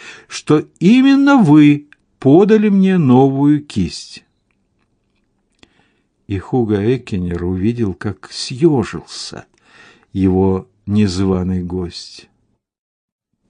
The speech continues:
Он продолжал: «Ну разве вы забыли, как трижды старались добросить её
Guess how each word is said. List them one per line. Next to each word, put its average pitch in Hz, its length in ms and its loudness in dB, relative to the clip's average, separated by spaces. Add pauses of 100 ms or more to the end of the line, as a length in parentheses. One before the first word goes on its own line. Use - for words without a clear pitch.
(140)
Он 117 160 4
продолжал: 101 720 0 (1000)
«Ну 110 100 0
разве 123 420 2
вы 120 80 4
забыли, 117 520 2
как 120 240 -4
трижды 107 680 2
старались 110 680 -2
добросить 92 840 -2
её 113 400 -2